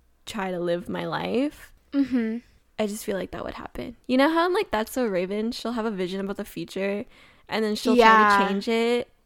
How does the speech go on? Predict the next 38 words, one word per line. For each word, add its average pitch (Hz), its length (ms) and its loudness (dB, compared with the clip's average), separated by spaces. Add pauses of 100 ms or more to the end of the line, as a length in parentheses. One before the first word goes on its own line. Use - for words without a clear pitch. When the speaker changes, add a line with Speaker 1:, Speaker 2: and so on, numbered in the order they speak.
(200)
Speaker 1:
but 180 200 -6
then 202 140 -2
it - 20 -2
ends 202 220 -6
up 208 100 -6
happening 202 360 -6
anyway 202 400 -2
because 208 300 -8
she 180 140 -12
changed 202 340 -8
it, 240 300 -4 (160)
and 190 160 -6
that 185 100 -6
was, - 180 -8
like, - 200 -8 (720)
what, - 260 -6 (200)
<laughs> - 220 -14
you 311 120 8
know? 240 240 8 (140)
<laughs> - 120 8
Speaker 2:
That's - 300 4
true, 269 520 0
that's 247 320 -8
true. 240 720 4 (800)
And 240 160 -4
she 254 100 -8
can't 269 340 -2
Speaker 1:
But, - 80 -8
Speaker 2:
change 214 180 -10
it. 208 60 -8
Speaker 1:
yeah. 175 320 -6 (1080)
Speaker 2:
But 339 120 4
I 359 120 4
think 370 300 -2
I 587 160 -2
would 539 200 -2
wanna 330 180 0
know, 226 720 0